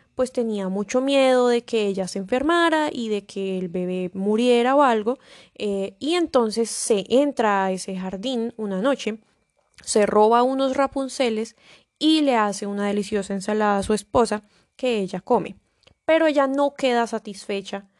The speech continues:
y entonces él tiene que volver la siguiente noche.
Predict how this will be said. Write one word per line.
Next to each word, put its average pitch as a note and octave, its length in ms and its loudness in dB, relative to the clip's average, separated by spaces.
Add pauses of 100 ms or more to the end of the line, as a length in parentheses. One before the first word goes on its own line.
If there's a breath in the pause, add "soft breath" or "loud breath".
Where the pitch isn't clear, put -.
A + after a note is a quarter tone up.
(300 soft breath)
y C4+ 140 0
entonces G#3 720 -2
él G3+ 320 -2 (160)
tiene G3+ 320 -2
que G#3 140 -4
volver G#3+ 440 -2 (120)
la G3 180 -6
siguiente F#3 600 -6
noche. A#3 340 2